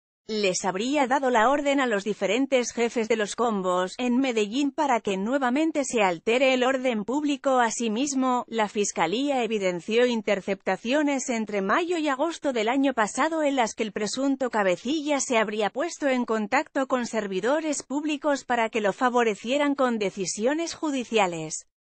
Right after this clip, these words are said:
Cabe recordar, a mediados de octubre pasado, la Sala Penal del Tribunal Superior de Medellín revocó la sentencia condenatoria contra Carlos Pesebre, enviado a prisión el pasado veintinueve de septiembre de dos mil dieciséis por el delito de homicidio agravado.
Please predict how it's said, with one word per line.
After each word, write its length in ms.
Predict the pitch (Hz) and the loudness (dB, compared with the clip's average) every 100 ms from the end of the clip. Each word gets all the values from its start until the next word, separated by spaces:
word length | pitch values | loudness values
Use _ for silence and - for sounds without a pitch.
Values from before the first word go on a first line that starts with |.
| _ _ _ _ _ _ | _ _ _ _ _ _
Cabe 280 | 208 226 277 | 2 2 2
recordar, 640 | 247 220 190 170 240 240 | -2 -2 -4 2 2 4
a 120 | 214 202 | 2 2
mediados 540 | 175 190 285 277 233 | 0 0 0 0 0
de 120 | 202 | 2
octubre 580 | 185 _ 277 330 320 294 | 2 _ -6 -4 0 -2
pasado, 720 | 277 240 - 233 196 180 165 - | 0 -2 2 2 4 0 0 -2
la 260 | 214 202 190 | 0 2 0
Sala 400 | 240 294 302 269 | -2 -2 -2 -2
Penal 360 | 190 240 285 | -2 0 0
del 220 | 226 214 | 0 -2
Tribunal 580 | 214 214 196 175 202 247 | -2 0 0 0 0 -2
Superior 560 | 233 269 226 196 254 285 | -4 -4 -2 2 2 2
de 120 | 262 | 2
Medellín 500 | 240 220 208 277 294 | 2 0 0 0 0
revocó 460 | 254 226 208 - 294 | -2 -2 -2 -2 0
la 160 | 269 | 0
sentencia 680 | 240 208 220 285 285 294 262 | -2 -4 0 -2 0 -2 -2
condenatoria 840 | 247 226 214 190 165 226 262 269 | -2 -4 -2 -4 0 0 2 0
contra 560 | 247 233 220 185 165 156 | 0 0 -2 -2 -2 -2
Carlos 420 | 202 208 233 226 | 2 2 4 -2
Pesebre, 640 | - 190 - 175 190 175 160 | 0 -6 -4 -4 0 0 -2
enviado 580 | 214 208 185 190 285 285 | -2 -2 0 0 0 2
a 80 | 247 | 0
prisión 500 | 226 214 - 226 240 | 0 -4 0 0 2
el 140 | 220 | -2
pasado 500 | 202 185 - 294 330 | -2 -6 -2 -2 0
veintinueve 680 | 254 233 214 202 196 269 302 | 0 0 -2 -4 -2 0 0
de 140 | 247 233 | 0 0
septiembre 640 | 208 - 233 294 285 247 | -4 -4 -2 0 0 0
de 100 | 214 | 0
dos 220 | 196 185 | -2 -4
mil 200 | 202 269 | -4 -4
dieciséis 680 | 220 220 214 190 247 330 - | 0 -2 0 -2 -2 -2 -4
por 180 | - 294 | -2 0
el 140 | 262 | 0
delito 400 | 214 277 359 330 | 0 -2 -4 -4
de 120 | 294 | 0
homicidio 640 | 277 254 277 349 349 339 302 | 0 0 -2 -2 0 2 2
agravado. 800 | 262 254 233 208 190 175 151 | 4 2 2 0 0 -2 -6